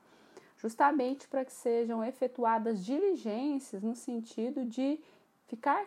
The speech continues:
claro é a demonstração destes pressupostos. Inclusive, talvez pode até contribuir para que se chegue à conclusão de que não houve a ocorrência do dano por falta de pressuposto, né?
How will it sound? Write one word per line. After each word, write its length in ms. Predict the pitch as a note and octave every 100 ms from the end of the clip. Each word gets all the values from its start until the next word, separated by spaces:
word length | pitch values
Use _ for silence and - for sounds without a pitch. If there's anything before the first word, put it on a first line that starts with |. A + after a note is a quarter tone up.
| -
claro 680 | - C4 B3+ E4+ C#4+ E3+ - - _ -
é 260 | G3 G#3 -
a 100 | G#3
demonstração 1000 | G3 B3 C4+ C#4 - B3+ B3+ - A3+ A#3
destes 360 | A#3+ - -
pressupostos. 1040 | - C4 C4 F#4 - A3+ F#3 E3+ - - - _ _ _ - _
Inclusive, 680 | G#3 A3 A3+ G#3+ G#3+ D#4+ D4+ - _ -
talvez 640 | B3 G#3+ F3+ F3+ A3+ D4+
pode 260 | - G#3+
até 220 | G#3 A3 A3+
contribuir 840 | D4+ D4 D4 C#4 A#3 G3+ G3+ C4+
para 220 | C4+ A#3+
que 80 | -
se 180 | - A#3
chegue 520 | - - A3 G3 G#3+
à 40 |
conclusão 840 | G#3+ G#3+ F#3+ - F#3+ F3+ F3+ E3+ A#3
de 140 | B3
que 380 | C4+ - D4 F4+ - _ -
não 140 | D4
houve 320 | F4 D4+ A3 A3+
a 220 | C#4 C4+
ocorrência 760 | C#4 - C#4 A3+ A3 A#3+ B3
do 140 | C4 B3+
dano 360 | G3+ G3 A#3+
por 160 | - C#4+
falta 380 | - G#3 G#3 A3
de 120 | -
pressuposto, 1040 | - A3+ - E4+ - G3+ F3 F3 - - _ -
né? 220 | - G3